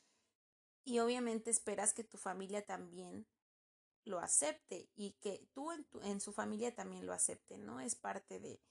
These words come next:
de esto. Bueno, esas son las, las tres cosas técnicas importantes.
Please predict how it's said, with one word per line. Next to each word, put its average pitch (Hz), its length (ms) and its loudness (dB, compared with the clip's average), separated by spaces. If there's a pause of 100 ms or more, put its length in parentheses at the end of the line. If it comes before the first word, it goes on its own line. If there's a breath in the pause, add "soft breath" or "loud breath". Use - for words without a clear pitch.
(460 soft breath)
de 180 200 -2
esto. - 260 4 (1600)
Bueno, 190 260 -2
esas 294 220 0
son 269 180 0
las, 254 240 2
las 196 220 2
tres 202 240 -2
cosas 202 320 -6
técnicas 190 480 -2
importantes. - 840 -16